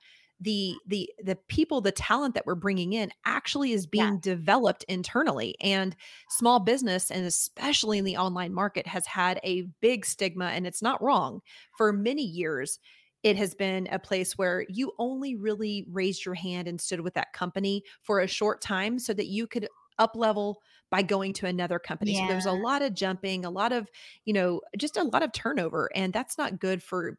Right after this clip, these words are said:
Speaker 1: either party. So I
Speaker 2: Mm-hmm.
Speaker 1: think that's another shift that's happening is, is the, the development internally so that you keep labor around longer. If you've got somebody who's invested in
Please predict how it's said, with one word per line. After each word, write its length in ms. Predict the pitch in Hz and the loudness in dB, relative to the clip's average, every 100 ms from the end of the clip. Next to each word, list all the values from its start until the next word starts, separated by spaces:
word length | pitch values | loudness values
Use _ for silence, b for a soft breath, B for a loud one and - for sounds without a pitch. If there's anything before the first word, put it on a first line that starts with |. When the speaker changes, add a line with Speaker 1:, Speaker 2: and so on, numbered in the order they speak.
| _ - | _ -2
Speaker 1:
either 240 | 247 233 | 2 2
party. 520 | 156 - 214 175 165 - | 2 4 6 6 0 -4
So 340 | - 170 170 | 0 2 4
I 20 | |
Speaker 2:
Mm-hmm. 500 | 208 190 208 196 196 | 4 4 4 4 2
Speaker 1:
think 220 | 190 370 196 | 2 2 6
that's 200 | 202 202 | 4 6
another 280 | 180 170 | 2 2
shift 320 | 170 - 180 - | 0 2 0 0
that's 180 | 175 | -4
happening 380 | - 170 - 175 | 0 -2 -2 -4
is, 220 | 170 160 - | -4 -4 -4
is 200 | 185 160 | -4 -2
the, 200 | 175 175 - | -2 -4 -4
the 180 | 170 180 - _ _ - | -6 -6 -6 _ _ -4
development 760 | 196 175 202 269 - 190 175 - | -2 4 6 6 4 -2 -2 -4
internally 800 | 190 180 170 - 180 202 220 233 | -4 -2 -4 -4 -2 -2 0 -2
so 160 | 233 190 | -2 -4
that 140 | 180 | -4
you 140 | 175 170 | -6 -10
keep 300 | - - 214 | -8 -4 -4
labor 400 | 175 170 180 185 | -4 -4 -2 -2
around 400 | 170 170 165 156 | -2 -2 -4 -4
longer. 340 | 165 170 185 226 | -4 -4 -2 0
If 240 | - 220 | 0 -2
you've 140 | 208 - | -6 -4
got 240 | - - | -6 -4
somebody 380 | 240 190 180 180 | -2 -2 -2 -4
who's 160 | 196 175 | -4 -2
invested 560 | 175 165 165 - 208 - | -2 0 -2 0 -2 -2
in 280 | 190 180 | -2 0